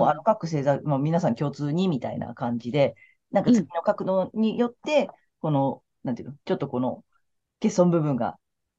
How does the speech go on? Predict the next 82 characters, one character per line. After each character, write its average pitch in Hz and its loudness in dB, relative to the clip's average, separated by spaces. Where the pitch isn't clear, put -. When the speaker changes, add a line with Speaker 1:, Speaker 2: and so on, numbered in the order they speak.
Speaker 1:
う 247 8
ん。 160 4
Speaker 2:
こ - -20
っ - -20
ち 170 -6
に 147 0
動 139 0
い 123 -2
て、 165 6
Speaker 1:
こ 175 8
う 160 4
く - -4
す 269 4
ぐ 247 8
ら 247 8
れ 240 8
ち 226 0
ゃ 240 8
っ 226 0
た 214 4
り 151 -2
と - -2
か 220 2
ね。 220 6
Speaker 2:
う 175 -4
ん 175 2
う - 2
ん 139 -2
う - -
ん。 - -
Speaker 1:
う - -4
ん 143 -10
う 240 2
ん。 - 0
Speaker 2:
っ - 0
て 160 0
い - -8
う 214 -2
感 190 6
じ 180 -10
な 170 4
ん 135 0
だ 110 -2
ね。 127 2
う 165 -8
ん。 165 -6
で 208 2
も 196 4
な 190 6
ん - 4
か、 170 -2
Speaker 1:
そ 151 0
ん - -12
な - -
感 190 -6
じ 180 -10
で 185 -10
す - -20
ね。 147 -8
Speaker 2:
ち 156 -4
ょ 156 -4
っ - -6
と、 160 -6
な 196 4
ん - -8
か 156 -4
こ 180 -4
う - 2
言 202 4
わ 285 10
れ 285 2
る 233 -8
と - -14
さ、 170 -2
馴 165 6
染 226 4
み 254 8
の 254 4
な 262 4
い 160 -2
専 220 4
門 226 6